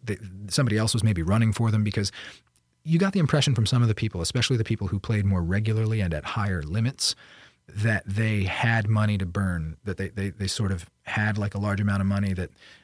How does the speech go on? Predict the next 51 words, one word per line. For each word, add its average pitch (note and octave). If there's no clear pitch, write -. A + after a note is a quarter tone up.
they G2
could G#2
just G#2
spend G#2
all G#2
of G2+
their F#2+
time G2
here. G2+
Because G2
I B2
don't C#3+
know, B2
I A2
mean, A2
I A#2
would C3+
wonder A#2
where G#2
they G#2+
got G#2
their G2+
money G2+
and F2
how, G#2+
because F#2+
I F#2
felt F2+
like G2+
I G2
never G2+
saw G2+
them F#2+
do G2+
anything G#2
other A2
than G2+
play A2
poker. A#2+
You A2
know, G#2+
I'd B2
go, A#2+
I'd B2
leave A#2+
after G#2
an F#2+
eight-hour G#2
shift. -
After G2
about F2+